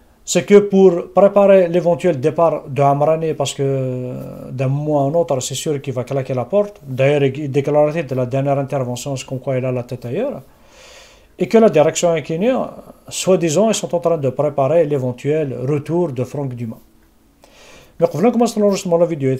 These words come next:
je vous invite à vous abonner à la chaîne si ce n'est pas déjà le cas, likez la vidéo et si vous êtes tous les amoureux du club. Sans tarder,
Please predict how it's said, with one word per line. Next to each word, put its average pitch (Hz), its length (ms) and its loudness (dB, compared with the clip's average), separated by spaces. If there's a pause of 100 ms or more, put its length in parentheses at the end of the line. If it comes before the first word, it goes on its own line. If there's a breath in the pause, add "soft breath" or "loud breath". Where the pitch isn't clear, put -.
(320)
je 147 140 -6
vous 156 180 -6
invite 165 220 -2
à 139 60 0
vous 131 160 -4
abonner 156 240 -4
à 143 80 -2
la 135 80 -4
chaîne 151 220 -10
si - 100 -8
ce - 60 -10
n'est - 40 -16
pas 170 80 -6
déjà 131 220 -4
le 110 60 -12
cas, 247 260 -10
likez 208 360 -6
la 190 100 -2
vidéo 139 260 -4
et 127 100 -2 (220)
si - 120 -8
vous 196 80 -4
êtes 196 220 -10
tous 190 60 -8
les 156 120 -10
amoureux 147 320 -6
du 170 140 -14
club. - 180 -14 (800 soft breath)
Sans 220 220 0
tarder, 139 320 2